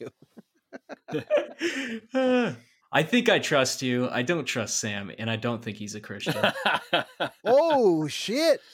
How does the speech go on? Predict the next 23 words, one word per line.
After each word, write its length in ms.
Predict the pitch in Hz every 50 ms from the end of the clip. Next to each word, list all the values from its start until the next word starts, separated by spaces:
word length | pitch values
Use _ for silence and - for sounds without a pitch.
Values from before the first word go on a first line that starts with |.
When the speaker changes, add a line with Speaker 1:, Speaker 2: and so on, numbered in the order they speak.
| - - -
Speaker 1:
Throwing 420 | - - 170 190 233 233 196 170 147
shade. 640 | - - 170 180 214 262 277 254 196 156 127 104 - - - - - _ _
I'll, 200 | - - 143 156 -
I'll 180 | - 151 165 170
be, 320 | 160 180 175 165 156 - -
I'll 160 | 139 151 156
be 140 | 160 160 156
interested 360 | 147 - 151 - - 147 135
to 60 | 135
follow 280 | - - 139 131 127 127
up 120 | 123 -
on 120 | 127 117 117
that 280 | 123 127 127 123 -
in 220 | - 113 113 107 107
a 40 | 101
future, 520 | - - 117 110 - - 113 107 101 98 _ _ _ _ _ _ _ -
in 200 | 120 113 113 110
a, 340 | 110 104 101 98 - -
uh, 240 | 107 101 95 95 90 - - - - - -
future 260 | - 120 113 - 107
days. 460 | 98 95 95 92 82 78 - - - -
Speaker 3:
<laughs> 40 | -
Yeah. 160 | 139 143 131